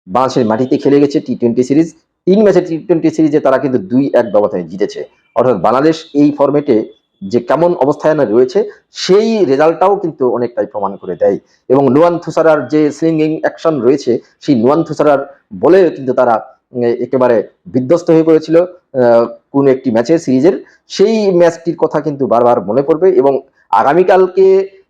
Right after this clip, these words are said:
আহ, যে বাংলাদেশের বিপক্ষে তারা আবার মুখোমুখি হবে, হয়তো তারা চাইবে আবার নুয়ান থুসারাকে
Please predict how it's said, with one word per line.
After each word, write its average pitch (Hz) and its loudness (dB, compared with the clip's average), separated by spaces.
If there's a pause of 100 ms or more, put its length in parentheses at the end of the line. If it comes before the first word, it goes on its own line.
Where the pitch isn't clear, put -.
আহ, 135 0
যে 139 0
বাংলাদেশের 127 -2
বিপক্ষে 123 -4
তারা 120 2
আবার 110 0
মুখোমুখি 139 -4
হবে, 90 -4 (240)
হয়তো 147 -2
তারা 147 0
চাইবে 160 2
আবার 120 0
নুয়ান 127 -2
থুসারাকে 117 -4